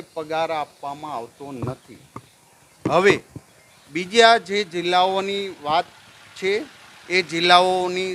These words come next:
સાંજ સુધીમાં માહિતી આવશે, ત્યારે તમામ બિનઅધિકૃત શિક્ષકો, જેઓને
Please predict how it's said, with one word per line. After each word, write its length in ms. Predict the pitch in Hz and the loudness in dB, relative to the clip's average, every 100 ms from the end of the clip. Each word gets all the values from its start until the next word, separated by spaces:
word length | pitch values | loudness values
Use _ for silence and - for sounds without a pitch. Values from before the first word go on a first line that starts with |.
| 165 | -10
સાંજ 320 | - 156 180 | -8 -8 -8
સુધીમાં 600 | - 180 170 185 180 170 | -12 -16 -10 -8 -6 -6
માહિતી 440 | 151 160 170 180 175 | -6 -8 -12 -8 -4
આવશે, 420 | 147 156 - 190 - | -4 -6 -12 -14 -4
ત્યારે 340 | 196 185 127 - - - - _ - - - | 4 4 4 -8 -20 -20 -20 _ -20 -14 -4
તમામ 440 | 165 190 208 214 185 | 0 6 4 4 -2
બિનઅધિકૃત 1000 | 180 202 190 175 214 - 196 208 - - | -2 0 -2 -4 -16 -16 -16 -16 -18 -18
શિક્ષકો, 640 | 185 - 208 202 214 202 170 | -18 -12 -10 -10 -10 -12 -6
જેઓને 420 | 165 175 185 | -2 0 0